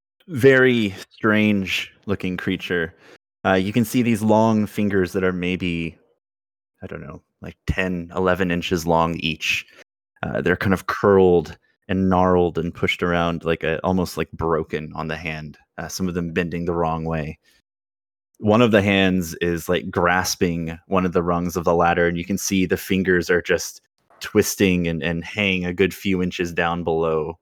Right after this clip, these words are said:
where the, the knuckles have grasped. Um, the arm itself, <laughs> as you look down, it's this thin, emaciated forearm that gives way to a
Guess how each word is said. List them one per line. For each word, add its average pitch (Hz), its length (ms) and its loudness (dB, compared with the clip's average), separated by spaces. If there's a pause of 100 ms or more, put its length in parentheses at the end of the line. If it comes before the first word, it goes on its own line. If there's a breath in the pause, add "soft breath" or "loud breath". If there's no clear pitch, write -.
(100)
where 82 120 0
the, 78 360 -2
the - 80 -2
knuckles 85 340 0
have 78 140 -6
grasped. - 460 -6 (760)
Um, 92 480 0 (560)
the 113 160 4
arm 123 240 6
itself, 110 720 2 (180)
<laughs> 107 160 -4
as 113 240 4
you 120 80 2
look 110 240 -2
down, 101 400 2 (320 loud breath)
it's - 200 -10
this - 320 -2 (340)
thin, 104 380 4 (120)
emaciated 92 920 0
forearm 87 720 -4
that 82 200 -8
gives 90 240 -4
way 87 220 0
to - 180 -4
a - 20 2